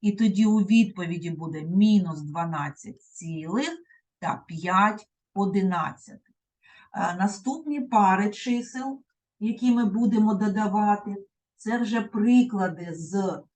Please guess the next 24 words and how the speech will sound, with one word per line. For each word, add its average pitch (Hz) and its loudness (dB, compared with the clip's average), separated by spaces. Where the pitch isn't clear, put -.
шостого 233 0
класу, 254 0
коли 240 2
ми 233 2
працюємо 208 -2
з 147 -14
дробами 185 -4
з 185 -8
різними 220 2
знаменниками. 175 -4
І 214 -2
так, 156 -2
дев'ять 277 -2
та 214 -2
п'ять — 180 -2
це 220 -2
взаємно 208 0
прості 202 0
числа, 190 -4
у 208 0
них 220 2
немає 226 2
спільного 214 0
дільника, 185 -4